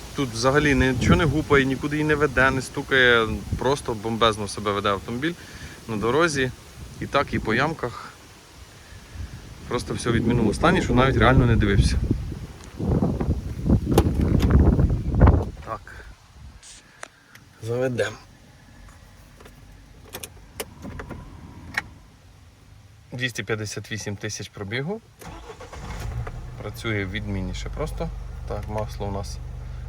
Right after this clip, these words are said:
без двох поділок, це норма. Повний бортовий комп'ютер.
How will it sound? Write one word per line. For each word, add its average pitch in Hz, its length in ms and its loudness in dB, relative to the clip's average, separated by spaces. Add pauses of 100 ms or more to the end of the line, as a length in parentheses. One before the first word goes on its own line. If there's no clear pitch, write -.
без 107 100 -4
двох 98 180 -6
поділок, 170 440 -4
це 104 60 -4
норма. 147 400 0 (2250)
Повний 113 260 -2
бортовий 98 380 -4
комп'ютер. 175 480 -6